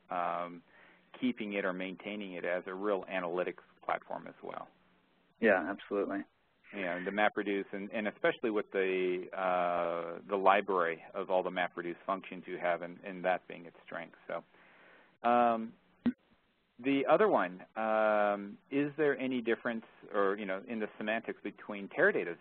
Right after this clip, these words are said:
Speaker 1: vision of an integrated data warehouse? Um, we've heard enterprise warehouse, we've heard the active data warehouse. So
Speaker 2: Mm-hmm.
Speaker 1: is integrated data warehouse kind of the new vision word, if you will, for, um,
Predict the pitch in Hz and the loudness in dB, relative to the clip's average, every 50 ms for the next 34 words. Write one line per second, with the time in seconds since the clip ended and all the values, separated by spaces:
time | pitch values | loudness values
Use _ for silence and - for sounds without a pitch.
0 | - - 92 92 90 - 98 92 90 87 90 - 101 98 95 95 98 110 117 107 | -8 -6 -4 -4 -4 -6 -8 -10 -12 -12 -12 -8 -8 -6 -6 -4 -4 -4 -4 -2
1 | 104 104 98 92 95 87 90 90 90 90 87 90 87 82 87 87 92 120 - - | 0 0 0 0 -2 -2 -2 -2 0 0 0 0 0 0 0 0 0 0 -2 -8
2 | - - - - 90 87 87 87 87 101 101 98 - - 107 104 98 98 92 92 | -18 -16 -8 -6 -6 -4 -4 -4 -4 -4 -4 -4 -4 -2 -2 0 0 0 -2 -4
3 | _ _ _ _ _ - 110 104 104 - - 113 104 101 101 - - 98 98 95 | _ _ _ _ _ -10 -6 -6 -6 -2 0 2 2 2 0 -2 -2 -2 0 0
4 | 92 98 95 95 95 - - 98 95 - - 98 95 95 90 85 92 - - 95 | 0 0 0 0 -2 -2 -6 -10 -10 -4 -2 -2 -2 -2 -2 -4 -6 -4 -2 -2
5 | 95 101 - - 98 85 - 95 87 87 87 87 87 82 92 92 92 101 - - | -2 -2 -2 -6 -8 -8 -8 -8 -6 -4 -2 -2 -2 -2 -2 -2 -2 -4 -6 -12
6 | _ - - - - - _ - 180 123 120 240 208 - - 220 151 143 - - | _ -20 -20 -20 -20 -20 _ 2 2 4 4 4 6 6 6 6 4 2 -6 -14
7 | _ - 131 120 120 120 120 113 107 101 107 107 110 104 104 101 98 107 101 - | _ -8 -2 2 2 2 2 2 0 2 4 4 6 6 4 4 2 2 -2 -4
8 | - - 113 110 110 101 101 98 92 95 95 101 107 110 113 113 113 113 110 - | -4 -6 -2 0 0 0 0 -2 -4 -4 -4 -4 -2 0 0 0 -2 -4 -6 -10
9 | _ _ _ _ _ _ _ _ _ _ _ _ _ - 101 95 98 104 107 120 | _ _ _ _ _ _ _ _ _ _ _ _ _ -18 -16 -6 0 2 2 2
10 | 120 117 107 95 95 98 104 104 - - 95 92 95 92 90 92 92 92 90 - | 2 0 -4 -6 -8 -10 -12 -14 -14 -8 -2 0 2 2 2 2 0 -2 -4 -4
11 | 92 90 87 92 98 95 95 98 101 - - - - - - - 101 98 101 98 | -6 -4 0 2 2 2 2 2 0 -2 -8 -16 -20 -8 -2 0 2 4 4 4
12 | 98 98 98 95 95 98 - - - 98 98 95 95 95 92 92 92 | 4 6 4 4 2 0 -2 -2 -2 0 0 2 0 0 -2 -4 -10